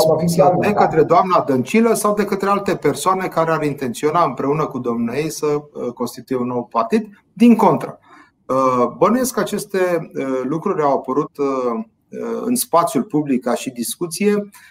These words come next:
Speaker 2: urmarea publicării, uh, unei cărți de către doamna, uh, Dăncilă și, sigur, este, uh,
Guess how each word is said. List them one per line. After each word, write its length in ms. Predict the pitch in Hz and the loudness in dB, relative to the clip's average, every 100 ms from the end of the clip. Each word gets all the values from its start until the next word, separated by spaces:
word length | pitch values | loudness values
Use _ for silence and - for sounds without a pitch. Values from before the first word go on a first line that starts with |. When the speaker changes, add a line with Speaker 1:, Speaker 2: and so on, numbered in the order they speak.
| _ | _
Speaker 2:
urmarea 480 | - 160 185 202 190 | 0 4 4 6 6
publicării, 960 | 170 160 - 151 151 156 185 170 160 147 | 6 4 0 -2 -2 2 4 4 2 2
uh, 80 | 156 131 127 | 2 0 0
unei 260 | 131 147 131 | 0 0 0
cărți 440 | - 160 156 - | 0 -2 -2 -4
de 220 | 135 131 139 | -2 0 0
către 280 | 135 127 | -2 -6
doamna, 540 | 127 131 131 131 127 123 | -4 -2 -2 0 2 2
uh, 500 | 120 - 117 113 110 | -2 -6 -4 -2 -4
Dăncilă 480 | 107 104 - 196 240 247 247 _ _ _ | -4 -6 -6 -2 -2 -4 -10 _ _ _
și, 280 | - - 202 | -12 -6 -4
sigur, 580 | - 233 220 202 190 185 | 0 0 2 4 2 2
este, 640 | 175 165 - 175 170 165 | 0 0 2 4 4 0
uh, 500 | 165 143 139 139 135 | 0 4 4 4 2